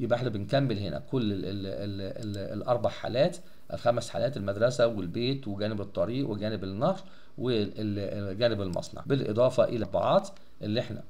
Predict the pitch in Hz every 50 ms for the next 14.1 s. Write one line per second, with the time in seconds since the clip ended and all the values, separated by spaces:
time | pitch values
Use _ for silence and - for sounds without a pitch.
0 | - - - 120 113 107 113 127 120 - - 98 95 - - 117 110 92 104 104
1 | 101 95 98 101 98 95 117 - - 104 104 98 104 101 101 123 120 107 95 -
2 | 123 113 101 107 117 104 95 92 - - 117 131 139 175 208 214 - - - -
3 | - - - 135 135 - 113 - 135 - 107 104 101 - - 127 113 107 98 95
4 | - - 98 95 117 120 107 - - 151 156 160 160 - 180 - 131 117 107 101
5 | - 127 127 131 135 135 135 - - - - - - - - 123 120 113 117 113
6 | - 110 113 104 98 113 110 104 107 104 104 101 107 110 107 104 110 - - 113
7 | 104 101 101 - - - - - - 123 110 92 92 85 85 90 98 98 92 92
8 | 92 98 113 - - - 104 87 - - - - - - - 131 131 123 110 110
9 | 120 120 113 110 117 110 82 107 107 107 104 104 - 120 107 101 95 92 95 127
10 | 120 104 101 92 107 101 - - 139 156 190 - - - - - - - - -
11 | 110 113 143 143 135 113 104 110 101 92 113 123 107 107 101 - 110 107 101 110
12 | 127 113 104 113 104 104 98 - - 123 123 123 107 104 101 104 101 - 117 107
13 | 104 98 101 110 123 123 - 101 - - 117 113 - - 101 101 104 - 151 -
14 | - -